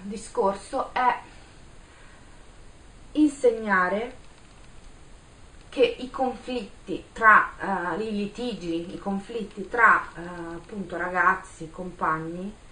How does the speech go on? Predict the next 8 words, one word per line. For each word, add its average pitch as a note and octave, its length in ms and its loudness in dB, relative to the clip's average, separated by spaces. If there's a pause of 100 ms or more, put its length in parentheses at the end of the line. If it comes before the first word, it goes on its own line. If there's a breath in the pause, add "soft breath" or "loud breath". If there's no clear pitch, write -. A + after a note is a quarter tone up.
(640 loud breath)
eh, G3+ 1160 -2 (1300)
bisogna A3+ 840 4 (300)
non E4 280 6
sedarli, F#3 1000 6 (300)
perché C#4 460 0 (300)
para-, D#4 360 6 (140)
perché E4 340 -2
tanto F#3+ 680 4